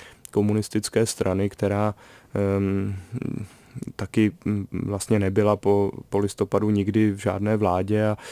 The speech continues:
eh, a jako jediná může tak s jistou mírou au-, autenticity vlastně říkat, že tenhle ten systém, pokud se vám nelíbí, tak my jsme ti, kteří jsme opravdu zásadově, eh,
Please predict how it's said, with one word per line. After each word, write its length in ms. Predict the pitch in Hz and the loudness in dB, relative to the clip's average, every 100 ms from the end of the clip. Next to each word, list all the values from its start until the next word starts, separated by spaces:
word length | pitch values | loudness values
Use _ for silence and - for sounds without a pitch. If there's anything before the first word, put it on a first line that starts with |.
| - - - | -18 -16 -4
eh, 400 | 104 101 101 101 - | 0 0 0 -2 -2
a 300 | 98 101 98 | -2 -2 0
jako 280 | 107 - 113 | 0 4 6
jediná 500 | 98 101 101 101 104 | 6 6 4 4 2
může 320 | 104 101 104 | 0 0 -2
tak 280 | 104 - - | -2 -6 -12
s 140 | - | -8
jistou 260 | 104 - 104 | -4 -2 0
mírou 300 | 101 104 104 | 0 2 4
au-, 140 | 98 | 4
autenticity 800 | 101 101 107 104 101 - 107 110 | 2 2 2 2 0 0 -2 2
vlastně 340 | 101 98 - 104 | 2 2 2 0
říkat, 320 | 107 104 98 | 2 0 2
že 200 | 110 104 - - - | 2 0 -2 -12 -2
tenhle 260 | 98 104 | 0 2
ten 180 | 101 110 | 2 0
systém, 680 | - 101 - 98 101 104 104 - - | 2 -2 0 0 2 -2 -6 -16 -12
pokud 280 | 98 110 104 | -6 -4 0
se 100 | 104 | 2
vám 200 | 107 110 | 2 2
nelíbí, 360 | 98 101 104 | 0 -2 -4
tak 180 | 101 104 | -6 -2
my 140 | 107 101 | 0 0
jsme 240 | 113 107 | 2 2
ti, 160 | 101 95 | 2 -2
kteří 520 | - 104 110 104 104 | 0 -2 -2 -4 -6
jsme 240 | - 107 | -4 -2
opravdu 600 | 101 98 101 98 107 107 | -2 -2 -4 -2 -2 -2
zásadově, 760 | 101 92 - 104 104 104 104 104 | -2 -2 0 0 0 -2 -4 -6
eh, 480 | - - - - | -14 -20 -16 -4